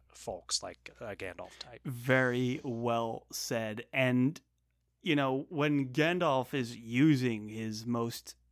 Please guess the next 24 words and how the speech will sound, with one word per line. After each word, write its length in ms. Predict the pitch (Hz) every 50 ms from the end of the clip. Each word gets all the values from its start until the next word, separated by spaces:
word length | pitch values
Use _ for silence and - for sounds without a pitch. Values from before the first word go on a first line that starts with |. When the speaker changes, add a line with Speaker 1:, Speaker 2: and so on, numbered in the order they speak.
| _ _ -
Speaker 2:
epic 400 | 135 - - 131 117 - - - -
powers, 640 | - - 131 120 123 120 113 110 110 107 110 - - - - - - - - _
he's 360 | _ - 135 127 120 117 117 120
never, 340 | 120 127 143 139 - 196 180
<laughs> 20 |
j-, 200 | - - - - - - - - - - - -
he's, 260 | - - 190 - - - - - -
he's 280 | - 196 196 175 165 143
doing 340 | - 180 185 214 220 202 -
it 340 | 214 247 - - - - - 277 320 320
<laughs> 140 | 294 -
as, 320 | - - - 226 - - -
like, 460 | 208 196 - 240 - - - 185 - - 311 320 311 285 240 - - -
he's 220 | 208 185 180 156 -
kind 220 | - 170 170 180
of 80 | 180 156
like 180 | 160 151 147 -
this 180 | 147 135 - - -
angel 520 | 139 143 151 160 170 170 - - 127 117 120
figure, 480 | - - 123 117 143 - 117 117 120
right? 340 | 123 127 127 127 139 151 151
Whereas 680 | 156 143 143 151 - - 143 175 196 202 170 - - -
Speaker 1:
Yes. 120 | 135 123 113
Speaker 2:
Baez, 720 | 135 139 156 175 170 156 143 - - 156 135 - - -